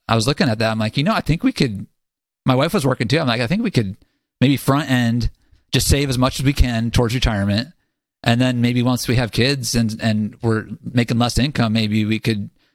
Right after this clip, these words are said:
just quit retire, you know, putting money towards retirement, but we, maybe we could actually retire." You know, before that, I was thinking, "I'm just gonna work until I die and do stuff I like doing and not even think about retirement,"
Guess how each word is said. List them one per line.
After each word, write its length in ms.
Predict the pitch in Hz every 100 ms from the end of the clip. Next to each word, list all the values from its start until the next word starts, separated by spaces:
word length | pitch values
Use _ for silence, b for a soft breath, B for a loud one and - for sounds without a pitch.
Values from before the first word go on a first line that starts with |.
| _ -
just 160 | -
quit 200 | 135 117
retire, 300 | 120 131 127
you 100 | 120
know, 80 | 113
putting 200 | 135 117
money 140 | 117
towards 200 | 113 110
retirement, 400 | 98 120 151 110
but 60 | 110
we, 100 | 113
maybe 160 | 139 220
we 80 |
could 120 | - 120
actually 260 | 127 120
retire." 560 | 104 - 131 101 - - _ _ -
You 60 |
know, 80 | 123
before 280 | 120 139 165
that, 100 | 120
I 60 | 110
was 220 | 110 -
thinking, 280 | 120 120 110
"I'm 80 |
just 160 | 127 -
gonna 180 | 113 107
work 260 | 107 104
until 200 | 113 113
I 80 | 98
die 300 | 104 117 107
and 260 | 104 101 98 b b -
do 80 | 214
stuff 240 | - 107
I 60 | 101
like 240 | 104 98
doing 320 | 113 120 101
and 80 | 101
not 140 | 104
even 140 | 104 95
think 220 | 120 120
about 180 | 101 101
retirement," 580 | - 117 120 92 101